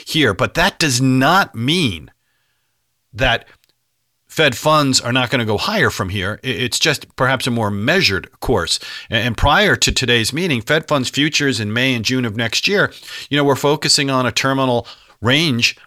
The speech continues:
uh, of four and three quarters to five percent, or a hundred basis points above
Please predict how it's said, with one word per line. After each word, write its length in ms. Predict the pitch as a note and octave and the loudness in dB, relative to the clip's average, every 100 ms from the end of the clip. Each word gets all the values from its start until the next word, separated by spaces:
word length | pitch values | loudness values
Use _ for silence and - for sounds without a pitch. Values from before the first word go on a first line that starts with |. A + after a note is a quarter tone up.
| - | -2
uh, 240 | A#2+ A2+ | 0 0
of 80 | A#2 | -2
four 240 | - C3+ | 0 0
and 100 | C#3 | 0
three 140 | C3+ C3 | 0 -2
quarters 360 | - C3+ C3+ - | 2 2 2 0
to 80 | B2 | -4
five 400 | - B2+ B2+ - | 0 0 0 -2
percent, 400 | B2+ - F3 C#3 | -2 0 -2 0
or 180 | A#2 | 2
a 80 | A#2 | 2
hundred 340 | G#2+ E3+ E3+ B2+ | 2 2 0 0
basis 320 | C3+ B2+ A2 | 2 2 -2
points 360 | - C3 A#2+ | -2 -2 0
above 420 | B2 G2 B2 B2+ | -2 2 2 2